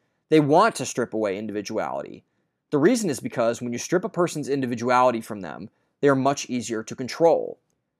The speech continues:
When you rid the world of unique individuals, you are only left with a drab and boring collective. Many things are hard to control. It's almost impossible. So the people that are pushing the narrative of opposite of good decision-making are the ones that want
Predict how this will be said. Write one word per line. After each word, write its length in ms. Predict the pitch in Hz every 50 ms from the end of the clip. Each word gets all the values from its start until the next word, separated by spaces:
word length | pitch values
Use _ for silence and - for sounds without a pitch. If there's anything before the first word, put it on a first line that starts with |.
| _ _ _ _ _ -
When 160 | 156 160 160
you 80 | 156 143
rid 180 | 147 208 220
the 60 | 285
world 260 | 240 202 202 180 147 147
of 80 | 127
unique 300 | 135 135 139 147 147 -
individuals, 680 | 143 127 120 117 143 143 - 123 90 69 71 104 -
you 80 | - 131
are 60 | 131 131
only 200 | 139 160 170 156
left 220 | 139 139 135 -
with 80 | 143 127
a 60 | 120
drab 460 | - 110 117 117 120 117 113 117 110
and 180 | 113 127 120 104
boring 320 | 120 113 110 101 104 110
collective. 680 | - 123 117 120 123 123 - - 76 55 53 - - _ _ _ _ _ _ _ _ _ _ _ _ -
Many 240 | 135 139 156 214 233
things 220 | 214 220 160 123
are 60 | 139
hard 160 | 123 139 135 117
to 60 | 107
control. 540 | 120 117 - - 123 113 73 62 50 - _ _ _ _ _ _ _ _ -
It's 140 | 139 131 156
almost 240 | 147 147 135 - -
impossible. 720 | 123 101 135 135 131 127 - - - - - - - _ _ _ _ _ _ _ _ _ _ _ _ _ _ -
So 340 | - - 175 147 143 147 143
the 80 | 123
people 280 | - - 156 156 160 156
that 100 | 135 131
are 80 | 131 -
pushing 300 | - 160 143 - 139 127
the 40 | 123
narrative 380 | 123 123 123 123 120 120 110
of 120 | 113 107 - -
opposite 420 | 123 123 - 117 - - 131 117
of 160 | - 113 107
good 140 | 107 123 107
decision-making 760 | 101 - - 180 185 156 143 117 107 101 95 - 101 95 101
are 120 | 90 123 120
the 80 | 120
ones 240 | 113 113 113 113 113
that 120 | - -
want 280 | 107 104 101 98 -